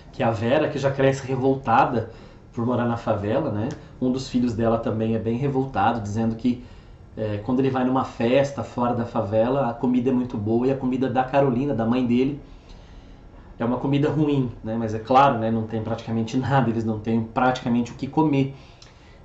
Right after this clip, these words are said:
E a Carolina, ela cata papelão, né? Pra poder vender e ter um pouquinho de dinheiro. E assim, dia por dia, não tem como juntar nada.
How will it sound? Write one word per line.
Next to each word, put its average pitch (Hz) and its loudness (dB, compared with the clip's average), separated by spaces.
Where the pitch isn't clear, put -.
E 127 0
a 135 0
Carolina, 139 4
ela 143 2
cata 139 0
papelão, 147 2
né? 117 -6
Pra 123 -2
poder 117 -4
vender 131 0
e 139 -2
ter 139 4
um - 2
pouquinho 156 -4
de 139 -4
dinheiro. 143 2
E 147 6
assim, 143 0
dia 165 2
por 202 0
dia, 131 0
não 143 0
tem 170 2
como 190 0
juntar 175 4
nada. 147 -2